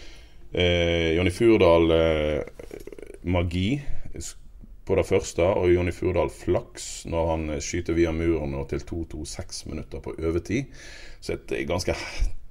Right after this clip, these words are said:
eh, på mange måter heldig, eh, poeng til neste, og jeg så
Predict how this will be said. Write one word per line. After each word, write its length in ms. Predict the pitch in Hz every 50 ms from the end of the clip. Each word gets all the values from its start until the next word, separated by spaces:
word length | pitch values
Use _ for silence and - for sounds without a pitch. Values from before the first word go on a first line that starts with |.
| - -
eh, 160 | 69 67 65
på 160 | - - - 87
mange 180 | 92 92 92
måter 200 | 90 87 82 78
heldig, 500 | - - 82 76 80 82 71 71 67 64 60 55 - - -
eh, 220 | 67 65 64 62 -
poeng 320 | - - 71 71 65 65
til 120 | - 69 69
neste, 300 | 65 - - - - 50 50 50
og 220 | 53 67 65 60
jeg 100 | 57 64
så 220 | - - - 80